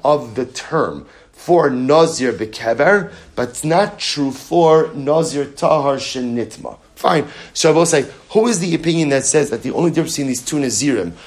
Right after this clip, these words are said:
ultimately, again, is, is the seventh day, that the seventh day counts for the Nazir Tameh,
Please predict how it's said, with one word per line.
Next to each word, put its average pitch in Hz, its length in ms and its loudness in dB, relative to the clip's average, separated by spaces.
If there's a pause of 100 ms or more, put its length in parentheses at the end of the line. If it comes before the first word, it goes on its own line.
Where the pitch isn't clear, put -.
(240)
ultimately, 147 580 2
again, 123 400 0
is, 123 680 0
is 139 500 2 (200)
the 131 60 -6
seventh 127 460 0
day, 113 300 -2 (180)
that 127 140 -4
the 123 80 -4
seventh 160 420 2
day 135 140 0
counts 143 360 -2
for 127 140 -2
the 127 80 0
Nazir 131 340 2
Tameh, 117 460 -2